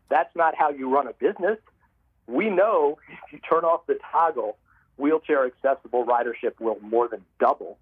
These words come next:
because that's what happened when they were ordered to do it in New York City. And we know if you let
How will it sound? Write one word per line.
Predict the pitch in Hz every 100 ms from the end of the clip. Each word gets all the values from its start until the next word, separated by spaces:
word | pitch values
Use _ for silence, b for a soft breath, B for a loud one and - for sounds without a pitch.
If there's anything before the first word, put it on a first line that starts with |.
| _
because | 104 110
that's | 120 123 -
what | 123
happened | 127 123 120
when | 117
they | 104
were | 101 98
ordered | - 135 123 -
to |
do | 107 113
it | 104
in | 104
New | 101
York | 104 101 - -
City. | 180 107 - B B B -
And | 123
we | 143 240
know | 175 220 160 170 -
if | 139
you | 135 123
let | 156